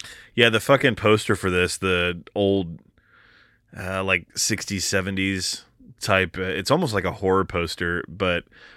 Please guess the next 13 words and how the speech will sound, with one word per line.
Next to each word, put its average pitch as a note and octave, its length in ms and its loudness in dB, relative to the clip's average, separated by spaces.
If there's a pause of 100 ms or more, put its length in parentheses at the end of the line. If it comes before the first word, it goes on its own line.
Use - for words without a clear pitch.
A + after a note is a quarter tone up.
with F#2+ 200 0
Udo A2 300 6
Kier, G2+ 640 4
his F#2+ 400 -2 (280)
circle G#2+ 460 2
of F#2 120 2
life F2+ 280 2
face - 640 -4
that's F#2+ 180 -2
imposed F2+ 520 -2
over F2 180 0
the E2+ 100 -4
sunset. F2 540 0